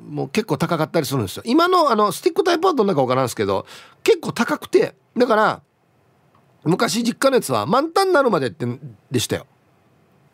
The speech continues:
いつまでとかじゃなくて、満タンになったら交換っていう。ちょっとあの、吸引力が落ちてくるんですよね。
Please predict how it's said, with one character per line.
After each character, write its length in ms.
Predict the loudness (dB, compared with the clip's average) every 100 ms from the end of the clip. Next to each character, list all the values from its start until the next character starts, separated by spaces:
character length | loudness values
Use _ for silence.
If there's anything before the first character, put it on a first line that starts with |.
| _ -4
い 100 | 0
つ 160 | 2
ま 140 | 2 2
で 180 | 0 -4 _ _ _ _
と 100 | -4
か 80 | -4
じ 60 | -4
ゃ 40 |
な 80 | -6
く 60 |
て、 60 | -2
満 260 | 0 0 0
タ 80 |
ン 40 | 0
に 40 |
な 60 | 0
っ 60 | 0
た 120 | -2
ら 60 |
交 180 | 0 -4
換 220 | -2 -8
っ 40 | -8 _
て 80 | -12
い 100 | -12
う。 40 | -16 _ _ _ _ _ _ _ _ _ _ _ -4
ち 60 |
ょ 20 | -2
っ 20 |
と 120 | 0
あ 40 | -4
の、 60 |
吸 300 | -2 0 2
引 220 | 4 4
力 180 | 4 2
が 80 | -2
落 180 | -2 0
ち 40 |
て 100 | -2
く 140 | -2 -4
る 80 |
ん 80 | -6
で 60 | -8
す 120 | -10
よ 80 | -10
ね。 140 | -10